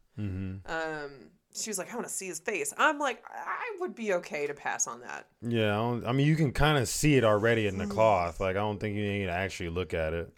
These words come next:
Speaker 2: Yeah, that's
Speaker 1: That was, that
Speaker 2: nightmares.
Speaker 1: was, that was rough.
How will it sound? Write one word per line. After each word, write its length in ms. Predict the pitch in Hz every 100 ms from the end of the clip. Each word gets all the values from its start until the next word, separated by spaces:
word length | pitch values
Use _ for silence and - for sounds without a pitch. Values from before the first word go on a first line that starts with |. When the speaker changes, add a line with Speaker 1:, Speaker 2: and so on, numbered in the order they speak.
| 196
Speaker 2:
Yeah, 180 | 113 - - - _ _ _
that's 260 | 87 85 110
Speaker 1:
That 60 |
was, 140 | 110 95
that 60 | 107
Speaker 2:
nightmares. 120 | 107
Speaker 1:
was, 220 | 92 82
that 120 | 101
was 160 | 101 82
rough. 460 | 92 90 82 -